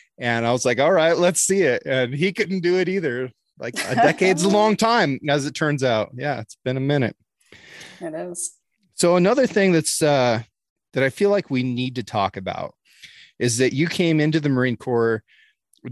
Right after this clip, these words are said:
Speaker 1: during Don't Ask, Don't Tell, Don't Ask, Don't Tell was repealed.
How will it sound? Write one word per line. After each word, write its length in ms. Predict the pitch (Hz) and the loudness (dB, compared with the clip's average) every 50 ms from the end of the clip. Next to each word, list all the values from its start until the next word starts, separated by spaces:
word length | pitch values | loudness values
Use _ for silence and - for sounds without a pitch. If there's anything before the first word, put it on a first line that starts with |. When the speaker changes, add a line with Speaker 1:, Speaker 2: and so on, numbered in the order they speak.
| 117 110 107 | -16 -14 -4
Speaker 1:
during 500 | 117 131 135 139 147 151 147 139 123 117 | -2 0 2 2 2 0 0 -2 -4 -4
Don't 300 | 113 127 120 120 117 120 | -4 -4 -2 -2 0 0
Ask, 320 | 117 110 110 - - - | 0 -2 -2 -4 -6 -8
Don't 240 | - 117 110 104 - | -8 -6 -6 -6 -6
Tell, 520 | - 110 101 104 101 101 95 95 101 - _ _ - 110 | -2 0 0 2 2 2 0 0 -2 -8 _ _ -10 -4
Don't 220 | 131 127 135 139 | -2 0 2 2
Ask, 200 | 135 131 120 - | 2 0 0 0
Don't 220 | - 127 123 104 | 0 0 0 -2
Tell 320 | - - 143 131 120 120 117 | -4 -2 0 0 2 2 2
was 520 | 113 110 107 104 101 98 95 - - - _ _ _ _ - | 0 0 0 0 -2 -4 -6 -10 -10 -12 _ _ _ _ -6
repealed. 960 | 113 113 101 - _ - - - 170 156 131 107 104 101 104 117 135 143 | -4 -4 -4 -4 _ -14 -10 -4 0 0 2 2 2 2 0 0 -2 -6